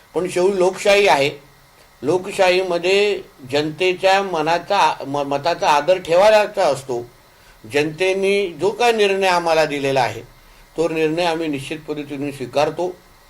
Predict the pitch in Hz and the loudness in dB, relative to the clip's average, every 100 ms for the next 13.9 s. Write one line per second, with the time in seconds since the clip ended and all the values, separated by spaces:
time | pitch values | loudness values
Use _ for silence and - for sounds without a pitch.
0 | _ - 131 156 156 170 175 165 170 156 | _ -8 -4 -2 2 2 2 -4 -8 -6
1 | 170 165 160 202 151 143 156 160 156 156 | -4 -4 -4 -4 -2 0 0 0 2 4
2 | 151 135 - - - - _ _ - - | 4 0 -8 -20 -20 -20 _ _ -20 -20
3 | _ _ _ _ _ _ _ _ 151 156 | _ _ _ _ _ _ _ _ -2 -2
4 | - 190 175 160 185 196 233 190 143 175 | 0 2 4 4 2 2 2 2 -2 -6
5 | 160 139 120 117 110 117 - _ - _ | -4 -2 -2 -6 -12 -16 -20 _ -20 _
6 | _ _ _ _ - _ - - - 131 | _ _ _ _ -20 _ -20 -10 -2 0
7 | 120 110 110 - 123 135 143 165 185 196 | 2 -2 -6 -8 0 2 4 4 4 0
8 | - 175 226 196 170 160 139 110 104 - | 0 0 2 0 0 0 -2 -2 -10 -18
9 | - - - 123 156 156 160 160 196 196 | -20 -20 -12 -6 -6 2 2 4 2 2
10 | 196 180 185 180 151 180 175 165 - 165 | 2 0 0 -2 -2 -2 -2 -4 -6 -6
11 | 160 156 143 175 180 165 151 - 139 151 | -6 -8 -4 -2 0 2 2 2 0 -2
12 | 190 185 - 156 156 190 202 185 175 170 | -4 -6 -8 -8 -4 -4 -2 -2 -4 -6
13 | 170 160 143 156 160 139 - 139 131 | -6 -4 -4 -4 -4 -6 -4 -4 -4